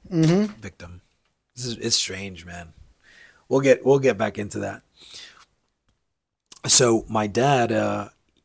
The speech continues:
Speaker 2: he calls me up. He's like, he's like, "I'm saying things with authority now at work." Like, you know, they have these meetings on certain servers and,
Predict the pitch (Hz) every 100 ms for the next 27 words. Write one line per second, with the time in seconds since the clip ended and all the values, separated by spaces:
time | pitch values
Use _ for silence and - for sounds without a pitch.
0 | - 113 110 104 - 110 98 110 107 110
1 | 95 98 87 - _ - 104 92 - 120
2 | 113 131 127 117 123 123 101 98 - -
3 | 139 147 120 107 107 101 98 101 101 95
4 | 95 87 - - - 113 110 95 95 98
5 | 98 98 98 95 101 104 98 98 90 90
6 | 92 _ _ _ _ - 120 104 104 -
7 | 113 104 104 101 95 98 95 98 -